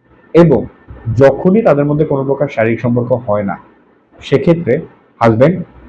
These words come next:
পুরো টাকাটা দিতে বাধ্য থাকে না, অর্থাৎ অর্ধেক টাকা দিলেই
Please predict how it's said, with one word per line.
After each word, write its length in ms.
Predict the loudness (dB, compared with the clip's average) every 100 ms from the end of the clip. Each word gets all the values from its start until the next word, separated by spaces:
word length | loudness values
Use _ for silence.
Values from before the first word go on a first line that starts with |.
| 0
পুরো 180 | 4 4
টাকাটা 240 | 4 2
দিতে 180 | 2 0
বাধ্য 200 | -2 -2
থাকে 220 | -4 -4
না, 80 | -6
অর্থাৎ 220 | -4 -6 -2
অর্ধেক 320 | 0 2 2
টাকা 180 | 4 4
দিলেই 420 | 4 6 4 2